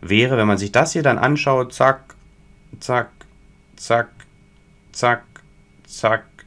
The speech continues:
und dann weiterführend, dann wäre diese Abwärtsbewegung, selbst wenn sie noch ein Stück tiefer läuft, vom übergeordneten Bild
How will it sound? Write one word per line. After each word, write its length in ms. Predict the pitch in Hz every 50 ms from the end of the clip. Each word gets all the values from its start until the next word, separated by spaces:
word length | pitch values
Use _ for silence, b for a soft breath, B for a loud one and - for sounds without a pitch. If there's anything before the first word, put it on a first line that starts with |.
| _ _ _ -
und 240 | 107 107 107 104
dann 220 | 101 98 101 98 98 B B B B
weiterführend, 680 | B 90 90 - 95 - - - 95 82 80 78 76 - B 71 B B B
dann 220 | 101 101 104 101
wäre 260 | 123 143 175 170 156
diese 360 | 127 117 151 208 214 233 -
Abwärtsbewegung, 920 | - 160 160 - 170 160 156 156 - - 123 104 101 92 87 87 85 80 76 B B B B
selbst 400 | 101 107 139 170 202 208 - -
wenn 160 | 180 180 180
sie 140 | 156 165 165
noch 340 | 160 190 247 294 - - -
ein 200 | 196 190 175 156
Stück 300 | - - 139 120 117 -
tiefer 380 | - - 139 131 - 123 107
läuft, 560 | 98 92 87 - - - - - - - - _ _ _ _ _ -
vom 260 | - - - 92 92
übergeordneten 920 | - 120 135 156 160 156 143 127 85 101 107 101 104 104 101 - - 90
Bild 300 | - 98 107 131 131 -